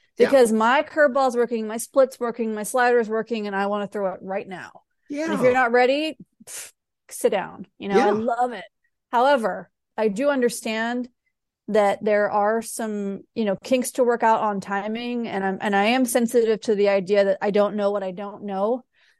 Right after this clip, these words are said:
Speaker 2: And I, I, I don't know if, if timing's gonna be weird or, or unfair at a certain point, or some, some arguments over when does clock start, or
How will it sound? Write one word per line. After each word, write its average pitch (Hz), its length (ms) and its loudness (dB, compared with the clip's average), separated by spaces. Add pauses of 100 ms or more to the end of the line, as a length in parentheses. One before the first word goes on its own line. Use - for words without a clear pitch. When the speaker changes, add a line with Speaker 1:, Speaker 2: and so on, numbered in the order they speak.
(120)
Speaker 2:
And 208 460 4
I, 208 140 -2 (100)
I, 190 160 -6
I 233 300 -2
don't 247 240 2
know 226 400 6
if, 202 540 -4
if - 460 -4 (500)
timing's 233 460 2
gonna 202 260 2
be 190 280 -2
weird 254 580 4
or, 190 220 0
or 214 240 -2
unfair 254 540 -2
at 240 80 0
a 240 60 -2
certain 240 320 -8
point, 233 480 -4
or 180 140 -4
some, 196 260 -8
some 214 360 -2 (240)
arguments 247 640 2
over 190 340 -2
when 226 180 0
does 247 200 -6
clock - 280 -6
start, 262 520 -2
or 196 280 -2